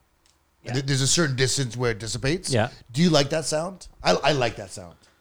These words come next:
Speaker 3: Yeah, I
Speaker 2: The,
Speaker 3: never
Speaker 2: it,
Speaker 3: understood why
Speaker 2: there's, like, a
Speaker 3: people would
Speaker 2: draw to,
Speaker 3: complain.
Speaker 2: to get to it. You know what I mean?
Speaker 3: Yeah, I always hated when the, when the people in the glebe complained.
Speaker 2: And so they just make stuff, uh,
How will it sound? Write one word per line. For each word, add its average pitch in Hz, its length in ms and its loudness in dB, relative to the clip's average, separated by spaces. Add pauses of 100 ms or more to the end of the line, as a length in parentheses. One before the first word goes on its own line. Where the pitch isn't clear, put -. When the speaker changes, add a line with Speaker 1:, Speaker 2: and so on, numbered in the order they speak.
(1000)
Speaker 3:
Yeah, 160 120 2
I 143 60 2
Speaker 2:
The, - 40 6
Speaker 3:
never 143 160 4
Speaker 2:
it, 165 40 6
Speaker 3:
understood 160 360 2
why 151 80 6
Speaker 2:
there's, 135 80 6
like, - 80 4
a - 40 8
Speaker 3:
people 139 100 4
would 131 100 4
Speaker 2:
draw 135 300 4
to, 143 60 4
Speaker 3:
complain. 120 360 4
Speaker 2:
to 104 60 0
get 117 300 -6
to 113 160 -10
it. - 100 -16 (200)
You 120 80 -14
know 135 120 2
what 139 80 4
I 123 40 0
mean? 180 260 -6 (100)
Speaker 3:
Yeah, 147 160 0
I 127 80 2
always 147 200 2
hated 117 300 2
when 110 160 4
the, 104 320 6
when 117 100 2
the 104 80 4
people 107 240 2
in 104 60 6
the 101 80 4
glebe 98 320 4
complained. 90 560 2 (640)
Speaker 2:
And 107 80 -10
so 120 80 -4
they 113 100 2
just - 640 -2
make 110 180 -6
stuff, - 440 -6 (120)
uh, 101 300 -8